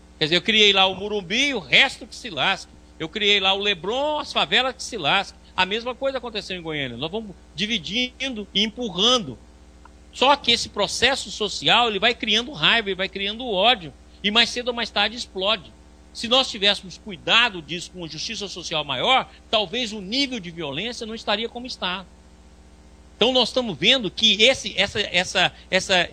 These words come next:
desnível que nós mesmos ajudamos a criar pelo nosso comportamento, tá claro? Ele acaba em determinado momento explodindo.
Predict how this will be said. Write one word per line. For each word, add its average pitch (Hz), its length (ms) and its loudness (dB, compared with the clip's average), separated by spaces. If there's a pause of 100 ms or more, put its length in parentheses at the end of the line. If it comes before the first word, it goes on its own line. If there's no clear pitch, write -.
(140)
desnível 190 600 -4
que 226 160 -4
nós 240 360 0
mesmos 202 360 -2
ajudamos 175 480 -4
a 156 40 -4
criar 156 340 0
pelo 143 180 -8
nosso 156 260 -8
comportamento, 139 640 -4 (480)
tá 107 80 -10
claro? 214 300 2 (400)
Ele 214 220 4
acaba 226 540 0
em 226 40 -12
determinado 202 600 -4
momento 190 440 -2
explodindo. 262 760 -6